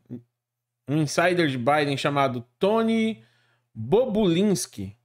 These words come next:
afirmou ter testemunhado pessoalmente o ex-vice-presidente Joe Biden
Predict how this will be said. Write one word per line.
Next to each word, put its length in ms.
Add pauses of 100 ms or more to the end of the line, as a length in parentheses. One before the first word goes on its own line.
(180)
afirmou 520
ter 240
testemunhado 680
pessoalmente 1080 (340)
o 120
ex-vice-presidente 1200
Joe 220
Biden 500